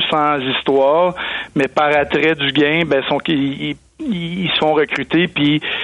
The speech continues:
c'est comme ça qu'ils se font entraîner un peu dans ce, dans ce phénomène-là. Évidemment, pour nous, c'est préoccupant parce que, euh, les gangs de rue, quand ils se mettent à se financer par, euh, par, euh, par des activités comme ça, bien évidemment, euh,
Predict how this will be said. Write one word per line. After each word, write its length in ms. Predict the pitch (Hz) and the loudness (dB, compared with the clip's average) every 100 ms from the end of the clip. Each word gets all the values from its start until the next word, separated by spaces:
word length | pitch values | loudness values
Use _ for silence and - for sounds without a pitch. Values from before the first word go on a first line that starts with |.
| - - | -8 -4
c'est 80 | 147 | 0
comme 220 | 151 135 | 0 0
ça 100 | 175 | 0
qu'ils 120 | - | 0
se 40 | |
font 140 | 160 151 | 2 2
entraîner 400 | 139 139 139 165 | 2 0 2 2
un 160 | 147 | 2
peu 320 | 127 151 165 156 | 2 2 4 4
dans 140 | 139 - | 0 0
ce, 220 | 139 131 | 2 2
dans 140 | 139 139 - | 2 -2 0
ce 80 | 135 | 0
phénomène-là. 640 | 143 139 131 120 120 127 - - - - 135 | 0 0 2 2 2 0 -4 -14 -14 -10 -2
Évidemment, 260 | 147 170 180 | 2 2 2
pour 100 | 156 | 2
nous, 140 | 160 139 | 2 2
c'est 100 | 165 | 0
préoccupant 640 | 165 151 143 - 160 170 196 | 2 2 2 0 2 2 2
parce 200 | 143 - | -2 0
que, 300 | 147 156 165 - - - - - | 2 2 0 -4 -8 -10 -4 0
euh, 400 | 143 143 139 139 | 2 2 2 0
les 180 | 139 143 | 0 2
gangs 180 | 151 160 | 2 4
de 100 | 147 | 2
rue, 160 | 143 | 2
quand 160 | 175 156 | 2 0
ils 200 | 151 - | -2 0
se 60 | 160 | 0
mettent 180 | 165 | 2
à 80 | 147 | 0
se 120 | - | 0
financer 520 | - 151 139 131 170 160 | 0 2 2 2 0 0
par, 320 | 151 143 143 | 2 2 4
euh, 200 | 135 131 | 4 4
par, 220 | 131 135 135 | 2 0 2
euh, 260 | 139 139 120 - - | 2 2 0 -6 -2
par 180 | 156 147 | 0 2
des 180 | 147 | 2
activités 480 | 143 - - - 170 | 2 0 -6 -2 0
comme 200 | 165 139 117 | 0 0 2
ça, 260 | 160 185 - - - - | 2 2 -2 -10 -6 0
bien 100 | 135 | 2
évidemment, 520 | 143 139 156 175 185 143 | 2 2 2 2 2 2
euh, 420 | 131 131 131 | 2 4 2